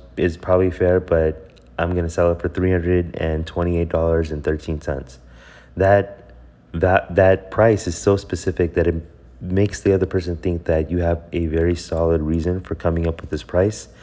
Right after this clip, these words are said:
and it becomes much more difficult to argue against. So if you're in a negotiation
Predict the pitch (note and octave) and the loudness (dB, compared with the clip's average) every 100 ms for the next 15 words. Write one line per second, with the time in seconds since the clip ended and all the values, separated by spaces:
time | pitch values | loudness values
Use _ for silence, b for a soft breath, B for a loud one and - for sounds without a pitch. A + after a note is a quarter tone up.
0 | B B B - E2 E2+ E2 D#2+ - D#2+ | B B B -4 0 2 2 0 -2 -4
1 | D#2 E2 - E2 D#2+ - - E2 D#2+ - | -4 -6 -2 -4 -4 -8 -4 -4 -2 -2
2 | F2 E2 E2+ E2 E2 D#2+ D#2 D#2 D#2+ D#2 | 0 0 -2 -4 -2 -2 -2 0 0 0
3 | D2+ D2 - F2 G2 A2+ A2+ G2+ F2 B | -2 -2 0 2 4 6 6 6 2 B
4 | B B - F#2 G2 A2 - G2+ G2+ - | B B 0 4 8 6 6 4 4 0
5 | G#2 G#2+ | -4 -4